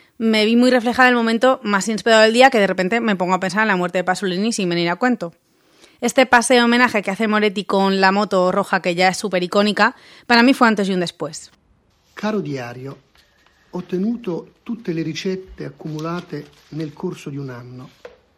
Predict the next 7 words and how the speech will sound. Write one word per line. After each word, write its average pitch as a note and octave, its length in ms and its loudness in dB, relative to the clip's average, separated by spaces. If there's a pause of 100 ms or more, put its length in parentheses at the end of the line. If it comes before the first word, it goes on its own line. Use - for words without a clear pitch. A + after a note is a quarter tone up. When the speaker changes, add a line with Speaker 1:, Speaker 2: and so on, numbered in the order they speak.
(1080)
Speaker 2:
e F#3 100 -4
ho F3+ 100 -4
tenuto G3 360 -4
anche F#3+ 440 -6
tutti - 280 -8
gli E3+ 100 -4
appunti F3 760 -6